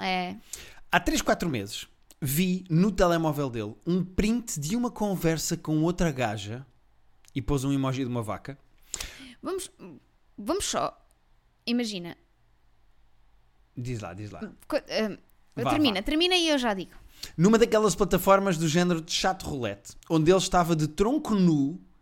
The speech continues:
Speaker 2: e ela com as tetas de fora.
Speaker 1: Primeiro, não vamos dizer tetas, podemos dizer
Speaker 2: Bagos.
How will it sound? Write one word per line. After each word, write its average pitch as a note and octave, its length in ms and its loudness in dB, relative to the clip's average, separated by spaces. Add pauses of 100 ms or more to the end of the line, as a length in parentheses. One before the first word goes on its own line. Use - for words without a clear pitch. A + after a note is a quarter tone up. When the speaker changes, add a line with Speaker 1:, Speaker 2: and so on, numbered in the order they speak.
(460)
Speaker 2:
e D#3+ 220 2
ela G3+ 240 2
com F#3 240 -4
as - 180 2
tetas A3 520 -4
de - 100 -14
fora. D#3+ 500 -10 (560)
Speaker 1:
Primeiro, G3+ 320 0
não D4+ 120 0
vamos F4 180 -4
dizer A3 240 -4
tetas, F#3 400 -10
podemos E4 300 -4
dizer A3+ 160 -2
Speaker 2:
Bagos. E3+ 560 0